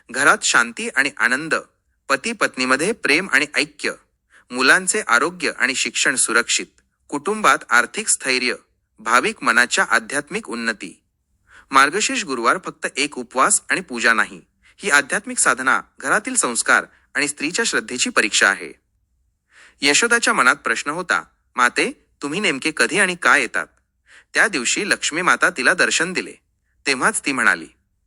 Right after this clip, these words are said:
"मी नेहमी तुझ्या घरात आहे, पण मी फक्त पाहते, तुझं कर्म पाहते, तुझा श्रद्धा पाहते. ज्या घरात स्त्री भक्ती, शुद्धता आणि प्रेम ठेवते, त्या घरात मी स्थिर राहते.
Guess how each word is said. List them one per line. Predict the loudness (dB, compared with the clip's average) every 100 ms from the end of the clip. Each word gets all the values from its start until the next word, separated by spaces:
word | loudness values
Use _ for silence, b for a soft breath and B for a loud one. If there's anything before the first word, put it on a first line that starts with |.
| _ b b
"मी | -6
नेहमी | -4 -2 -2
तुझ्या | 2 2
घरात | 4 4 2
आहे, | 0 -6 -16 _ -8
पण | -6
मी | -6
फक्त | -8 -8
पाहते, | -4 -2 -2 -2 -6 -8 _ -2
तुझं | 0
कर्म | 2 2 2 0
पाहते, | -2 -4 -8 -14 -12 -4
तुझा | -2
श्रद्धा | 0 -2 0 0
पाहते. | 0 -2 -6 -14 -16 _ _ b b 0
ज्या | 2
घरात | 2 2 0
स्त्री | -2 -6 -6
भक्ती, | -6 -8 -10 -12
शुद्धता | -8 -8 -6 -2 2 2 0
आणि | -4 -4
प्रेम | -2 -4 -4
ठेवते, | -6 -6 -8 -12 _ _ _
त्या | 0 0
घरात | 2 0 0
मी | -4
स्थिर | -4 -4 -8
राहते. | -6 -6 -8 -12 -16